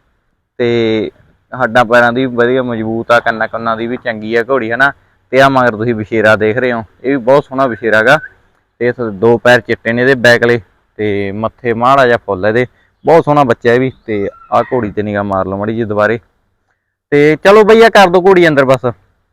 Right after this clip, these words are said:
ਤੇ ਬਾਕੀ ਮਿੱਤਰੋ, ਸਾਰੇ ਜਾਨਵਰ ਤੁਹਾਨੂੰ ਵੀਡੀਓ ਦੇ ਵਿੱਚ ਦਿਖਾਤੇ ਨੇ। ਜਿਹੜਾ ਕੋਈ ਬਾਹਰ ਕੱਢ ਕੇ ਨਹੀਂ ਦਿਖਾਇਆ ਗਿਆ, ਉਹਦੇ ਲਈ ਮਾਫੀ ਚਾਹੁੰਦੇ ਆ। ਤੇ ਬਾਕੀ ਅੱਗੇ ਅੱਗੇ ਬਣੇ ਰਹੋ ਬਲੌਗ ਦੇ ਨਾਲ, ਆਪਾਂ ਚੱਲਦੇ ਹਾਂ ਅਗਲੇ ਫਾਰਮ ਤੇ, ਤੇ ਜਿਨ੍ਹਾਂ ਕੋਲੇ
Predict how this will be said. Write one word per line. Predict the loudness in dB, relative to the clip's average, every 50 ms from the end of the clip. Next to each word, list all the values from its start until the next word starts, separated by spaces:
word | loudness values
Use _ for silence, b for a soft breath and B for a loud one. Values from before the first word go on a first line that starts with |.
| _ _ _ _ _ _ _ _ _ _ _ _
ਤੇ | 0 2 4 4 4 4
ਬਾਕੀ | 4 4 2 4 2 2
ਮਿੱਤਰੋ, | 2 4 4 6 6 6 4
ਸਾਰੇ | 2 0 2 2 4 4 6 6
ਜਾਨਵਰ | 6 4 4 4 2 0
ਤੁਹਾਨੂੰ | 0 0 0 2
ਵੀਡੀਓ | 2 4 4 6 6
ਦੇ | 6 4
ਵਿੱਚ | 4 2 0
ਦਿਖਾਤੇ | -2 0 4 4 4 4 4 2
ਨੇ। | 0 0 -2 -6 _ _ _ _ _ _ _ -2
ਜਿਹੜਾ | 2 4 4 4
ਕੋਈ | 4 2 2
ਬਾਹਰ | 4 4 4 6 6
ਕੱਢ | 4 4 4
ਕੇ | 4 2 2
ਨਹੀਂ | 2 2 2 2
ਦਿਖਾਇਆ | 2 2 4 4 6 6
ਗਿਆ, | 6 4 4
ਉਹਦੇ | 2 2
ਲਈ | 0 0
ਮਾਫੀ | 2 2 2 2 0 -2
ਚਾਹੁੰਦੇ | -4 -4 -2 -2 0 -2
ਆ। | -2 -2 -6 _ _ _ _ _ _ _ _ _ _ _ _ _ _ 0
ਤੇ | 2 2 4 2 2 2 0 0 0 -2 -4 -8 _ -2
ਬਾਕੀ | 0 0 2 4 4 4
ਅੱਗੇ | 4 4
ਅੱਗੇ | 4 4 4
ਬਣੇ | 4 4 4 4 4
ਰਹੋ | 4 2 4
ਬਲੌਗ | 4 4 4 4 4
ਦੇ | 2 2
ਨਾਲ, | 4 4 4 4
ਆਪਾਂ | 4 2 2 0 2 2
ਚੱਲਦੇ | 4 4 4 4 2
ਹਾਂ | 0
ਅਗਲੇ | 0 0 0 0
ਫਾਰਮ | 2 2 2 2 0 0
ਤੇ, | 0 0 0 0 _ _ _ _ -6 -6 -6 -6 -8 -16 _ _
ਤੇ | -4 -2 0 0 0 0 0
ਜਿਨ੍ਹਾਂ | 0 0 0 0
ਕੋਲੇ | 0 0